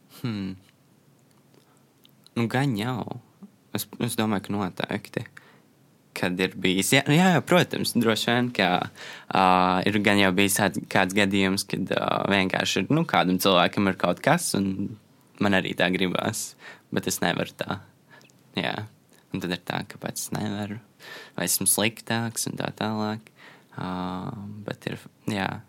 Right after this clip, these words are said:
ir jāsaprot vienmēr šī kaut kāda robeža, kad tie ir sociālie tīkli un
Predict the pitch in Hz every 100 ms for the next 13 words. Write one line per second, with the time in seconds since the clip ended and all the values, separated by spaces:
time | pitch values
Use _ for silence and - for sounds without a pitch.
0 | - - 95 95 92 87 - - - -
1 | - - 92 92 - - _ - - _
2 | _ _ - - 92 90 90 - 90 90
3 | 92 92 101 123 143 143 143 - - 50
4 | - - 92 - 95 95 101 98 110 113
5 | - 98 92